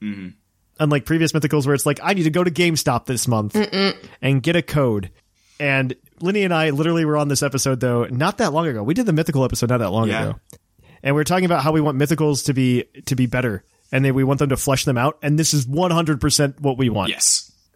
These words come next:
Speaker 2: Uh, because, uh, we get Kubfu, this new Pokemon at the Isle of Armor. He gets a story. You, like, go through training with him, and then he can evolve into his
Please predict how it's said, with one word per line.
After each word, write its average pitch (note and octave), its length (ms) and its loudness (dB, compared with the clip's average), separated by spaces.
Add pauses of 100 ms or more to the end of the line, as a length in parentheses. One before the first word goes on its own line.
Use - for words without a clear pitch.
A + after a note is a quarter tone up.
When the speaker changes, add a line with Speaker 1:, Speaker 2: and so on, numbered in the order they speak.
(160)
Speaker 2:
Uh, C#3 200 0
because, D3+ 460 0 (420)
uh, C3 300 2
we C#3+ 120 2
get D#3 180 0
Kubfu, G3 400 -2
this E3+ 180 -2
new D#3+ 120 -2
Pokemon F3 380 -6
at D#3 80 -8
the C#3+ 100 -4
Isle C#3 260 2
of B2 100 0
Armor. D#3+ 380 0 (300)
He D#3 120 0
gets E3 200 -2
a D3 40 -2
story. E3 600 0
You, D3+ 240 0
like, C3+ 260 -2
go D#3 220 2
through D#3+ 440 0
training D#3+ 440 0
with F#3 160 0
him, F#3+ 160 2
and C#3 140 0
then D3+ 80 2
he D#3 80 2
can D3+ 100 0
evolve C3+ 320 2
into C#3 220 0
his B2+ 280 0